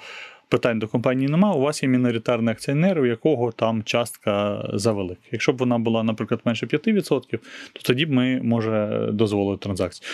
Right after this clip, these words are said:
Або ми можемо її дозволити, а ви берете зобов'язання, що частка акціонера зменшиться до п'яти відсотків, наприклад.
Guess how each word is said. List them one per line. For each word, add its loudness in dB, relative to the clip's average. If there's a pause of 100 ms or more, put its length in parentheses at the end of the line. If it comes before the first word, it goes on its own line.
(160)
Або 2
ми 2
можемо 2
її 2
дозволити, 0 (800)
а 4
ви 2
берете 0
зобов'язання, 2
що -4
частка 0
акціонера 0
зменшиться -2
до -2
п'яти -4
відсотків, -8 (140)
наприклад. -2